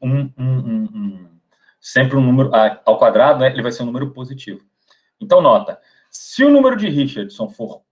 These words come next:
positivo, quer dizer que esse cara é estável. Por outro lado, se o d teta D Z for negativo,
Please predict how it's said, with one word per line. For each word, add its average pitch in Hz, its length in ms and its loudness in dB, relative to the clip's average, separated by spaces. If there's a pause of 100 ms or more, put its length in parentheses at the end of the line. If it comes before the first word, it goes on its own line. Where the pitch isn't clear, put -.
positivo, 190 920 -4 (440)
quer 139 140 -2
dizer 135 320 -10
que 147 120 -10
esse 143 200 -12
cara 135 320 0
é 143 280 -2 (240)
estável. 110 1200 -6 (500)
Por 214 300 0
outro 185 260 -6
lado, 135 440 -8
se - 120 -20
o - 20 -16
d 139 120 -14
teta 135 220 -6
D 117 140 -12
Z 113 220 -14
for 101 200 -16
negativo, 143 1300 -4